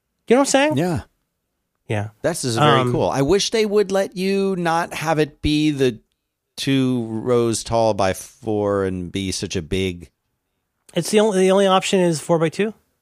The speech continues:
Speaker 2: Yeah. Well, there's other options, but they're not acceptable. That's not what I want.
Speaker 1: Um, you know, if you just wanna, you might wanna see what hap-,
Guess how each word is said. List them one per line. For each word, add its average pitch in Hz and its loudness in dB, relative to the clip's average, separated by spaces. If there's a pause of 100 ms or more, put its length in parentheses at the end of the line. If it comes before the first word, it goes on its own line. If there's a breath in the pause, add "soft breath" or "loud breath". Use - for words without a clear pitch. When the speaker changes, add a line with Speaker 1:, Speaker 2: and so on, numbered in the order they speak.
(160)
Speaker 2:
Yeah. 123 -2
Well, 123 2
there's 135 4
other 135 4
options, 135 0
but 101 -4
they're 101 -2
not 98 0
acceptable. 92 -4
That's 78 -12
not - -10
what 73 -8
I 69 -6
want. 92 -8 (1000)
Speaker 1:
Um, 170 2 (600 loud breath)
you 214 0
know, 254 4
if 196 -6
you 208 0
just 202 -2
wanna, 220 0
you 180 0
might 190 0
wanna 208 -2
see - -4
what 277 0
hap-, 254 -4